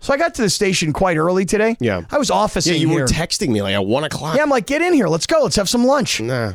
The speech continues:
Speaker 1: You know? So I was officing here today. You know, it was
Speaker 2: Mm-hmm.
Speaker 1: very comfortable, very peaceful, as a matter of fact.
Speaker 2: Yeah.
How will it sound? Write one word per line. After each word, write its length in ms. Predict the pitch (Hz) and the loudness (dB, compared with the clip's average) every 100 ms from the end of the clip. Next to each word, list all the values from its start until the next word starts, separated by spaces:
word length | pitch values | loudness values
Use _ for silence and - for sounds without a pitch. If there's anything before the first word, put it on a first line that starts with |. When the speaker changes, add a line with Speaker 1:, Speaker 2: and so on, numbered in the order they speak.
| - | -4
Speaker 1:
You 100 | 160 | 0
know? 180 | 185 240 - - | 0 -2 -12 -4
So 120 | 254 | -2
I 40 | |
was 140 | 269 247 | 0 2
officing 580 | 247 277 233 170 147 127 | 2 0 0 0 0 2
here 180 | 135 | 2
today. 380 | 113 151 117 104 117 | 0 0 0 -2 -2
You 120 | 165 | 0
know, 60 | |
it 20 | 202 | 0
was 80 | 233 | 0
Speaker 2:
Mm-hmm. 60 | |
Speaker 1:
very 120 | 320 | 0
comfortable, 380 | 277 277 254 180 | 0 0 0 0
very 240 | 127 185 196 | 0 0 2
peaceful, 300 | 220 - 160 | 0 2 0
as 100 | 123 | 2
a 40 | |
matter 180 | 123 120 | 0 0
of 80 | - | -4
fact. 220 | 113 - | -6 -2
Speaker 2:
Yeah. 160 | 95 | -4